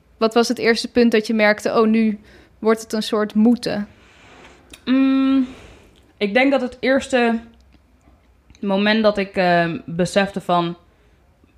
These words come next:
Speaker 2: "Oh, dit is misschien meer dan ik, ehm, had verwacht", eh, was toen aan, aan het einde van die Snapchat-periode.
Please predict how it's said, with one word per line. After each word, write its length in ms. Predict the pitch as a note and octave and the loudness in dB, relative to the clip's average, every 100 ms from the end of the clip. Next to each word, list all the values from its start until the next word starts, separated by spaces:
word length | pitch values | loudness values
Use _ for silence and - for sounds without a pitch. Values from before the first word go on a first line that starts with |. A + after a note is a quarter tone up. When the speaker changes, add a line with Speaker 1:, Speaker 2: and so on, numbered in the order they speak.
| _ | _
Speaker 2:
"Oh, 240 | - G3 F#3+ | -2 0 2
dit 140 | F3+ | 0
is 80 | F#3+ | -2
misschien 460 | F#3+ - G#3 F#3+ F3+ | -4 -2 -2 0 0
meer 320 | F#3 F#3+ F#3 | 2 2 2
dan 200 | F3+ F3+ | 0 -2
ik, 200 | F3 F3+ | -4 -4
ehm, 440 | E3+ E3 E3 D#3+ E3+ - | -2 -2 -2 -4 -6 -10
had 240 | - F3 F3 | -2 -2 -2
verwacht", 640 | F3 D3+ F3 - - - _ _ _ - - _ _ _ | -6 -4 -6 -8 -20 -20 _ _ _ -20 -20 _ _ _
eh, 680 | - F#3 F3 E3+ E3 E3+ E3 | -6 -2 0 0 0 0 0
was 220 | F3 F3+ | 0 0
toen 120 | G3 F#3+ | 0 0
aan, 220 | F3+ F3+ | 0 -2
aan 100 | F#3 | -4
het 100 | - | -2
einde 320 | G3 A#3+ A3 | 0 2 0
van 180 | G#3 F3+ | 0 -2
die 100 | E3 | -4
Snapchat-periode. 1120 | - A3+ A#3+ B3 A#3 A#3 A3 G#3+ G#3 G#3 D4 | -4 -4 -4 -6 -4 -4 0 2 2 0 -2